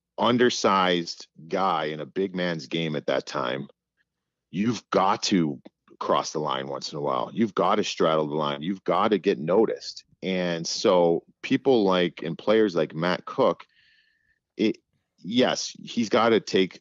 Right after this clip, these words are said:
onus and blame on a lot of those situations, but at the same time, he was created that way. You know what I mean? Like, you're praised for that, for being a smart, "Oh, look at this guy. He's nuts. He's, you know, he'll hit anything. He'll fight anybody. He'll do this. He'll do that." So, um, but y-, you know, there was times where,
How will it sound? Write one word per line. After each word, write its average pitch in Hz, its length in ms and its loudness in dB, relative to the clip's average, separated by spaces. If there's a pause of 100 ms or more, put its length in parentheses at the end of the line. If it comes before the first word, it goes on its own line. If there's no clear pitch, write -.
(120)
onus 90 380 0
and 80 160 -6
blame 82 480 0 (140)
on 82 140 0
a 82 80 2
lot 82 200 2
of 80 80 -2
those 80 220 0
situations, 82 680 -2
but 101 80 2
at - 60 -12
the - 80 -4
same 117 300 0
time, 107 280 0
he 87 120 0
was 135 140 0
created 85 460 0
that - 180 -2
way. 57 120 -2 (460)
You - 120 0
know 98 80 4
what 95 80 4
I 90 40 2
mean? 95 220 4
Like, 78 240 2
you're 104 160 4
praised 104 480 2
for 80 220 -2
that, 67 400 -2
for 85 180 0
being 85 200 0
a 80 40 -2
smart, 82 520 2
"Oh, 101 240 0
look 104 260 -4
at 117 100 -2
this - 200 0
guy. 101 200 2
He's 110 160 0
nuts. 120 380 0
He's, 107 420 2
you 123 100 2
know, 92 140 4
he'll 117 160 4
hit 123 200 4
anything. 110 360 2
He'll 104 140 4
fight 117 300 4
anybody. 104 300 4
He'll 104 120 4
do 120 180 0
this. 107 240 4
He'll 107 100 0
do 107 160 -4
that." 107 220 2 (480)
So, 90 540 4
um, 78 400 -4 (100)
but 98 140 0
y-, 117 140 -2
you 107 180 0
know, 101 100 -2
there 110 140 0
was 95 120 -6
times 95 440 -4
where, 80 420 0